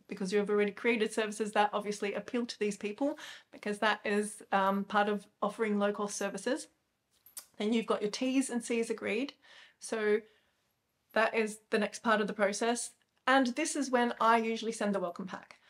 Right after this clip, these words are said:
So welcome pack obviously includes your welcome questionnaire and things, uh, that, uh,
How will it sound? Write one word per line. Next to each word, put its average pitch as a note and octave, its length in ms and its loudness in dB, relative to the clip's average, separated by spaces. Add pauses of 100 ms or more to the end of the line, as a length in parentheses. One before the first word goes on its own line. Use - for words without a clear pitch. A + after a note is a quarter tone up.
(200)
So G#3 420 2
welcome C4+ 240 4
pack A#3 220 0
obviously A#3 280 -4
includes C4 380 -2
your A3 80 -2
welcome G3 220 -2
questionnaire F#3 540 -8 (240)
and G#3 220 4
things, F#3+ 600 -4 (100)
uh, F3 520 0
that, F3+ 480 -6 (200)
uh, F3+ 380 -2